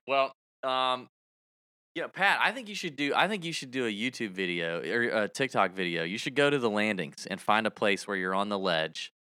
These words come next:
and try to mimic the Mackenzie Hughes distant, like, be, be as on the ledge as Mackenzie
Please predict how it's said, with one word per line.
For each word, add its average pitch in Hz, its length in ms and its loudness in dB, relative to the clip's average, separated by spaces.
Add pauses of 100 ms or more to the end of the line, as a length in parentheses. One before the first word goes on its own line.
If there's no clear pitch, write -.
(380)
and 101 140 -6
try 113 280 4
to 113 80 2
mimic 107 520 0 (100)
the 104 160 -4
Mackenzie 98 500 -4
Hughes 95 640 -6
distant, 101 460 -4
like, 92 240 -2
be, 101 400 0 (180)
be 113 220 2
as 110 280 4
on 117 200 4
the 107 100 0
ledge 98 380 2
as 92 120 -6
Mackenzie 90 680 -6